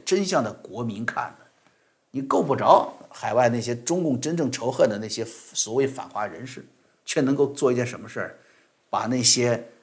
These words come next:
啊，对中共依然抱有幻想的在华投资者，把他们给吓跑了。这又是，是怎么说？是一刀，是一个愚不可及的招数。啊，还有一点就是，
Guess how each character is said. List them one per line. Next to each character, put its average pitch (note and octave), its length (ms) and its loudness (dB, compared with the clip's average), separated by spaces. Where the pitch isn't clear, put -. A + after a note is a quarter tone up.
啊， - 240 -14
对 B2 120 -4
中 D3 280 -4
共 B2 160 0
依 C#3 140 -6
然 A#2 300 -2
抱 C3 180 2
有 F2+ 100 -4
幻 - 320 0
想 - 180 -10
的 A2 80 -14
在 A2+ 220 -4
华 A2 160 -4
投 B2 200 -6
资 C#3 160 -6
者， A2+ 140 -8
把 - 220 -14
他 B2+ 100 -8
们 C3+ 160 -2
给 - 100 -10
吓 G#2+ 300 0
跑 - 460 -12
了。 - 100 -20
这 - 180 2
又 F3 220 6
是， A#2 340 -2
是 A2 160 -8
怎 A2+ 160 -10
么 A2+ 80 -8
说？ A2+ 220 -2
是 C3+ 240 -6
一 C#3 80 -8
刀， C3+ 240 8
是 B2 140 -2
一 C#3+ 100 -2
个 C#3+ 340 2
愚 A#3 200 2
不 F3 200 0
可 - 280 0
及 - 240 -4
的 E3 220 4
招 - 240 -8
数。 - 180 -14
啊， - 260 -20
还 D#3+ 200 4
有 F3+ 80 10
一 C3+ 120 4
点 - 200 -2
就 G2+ 100 -12
是， F#2 180 -16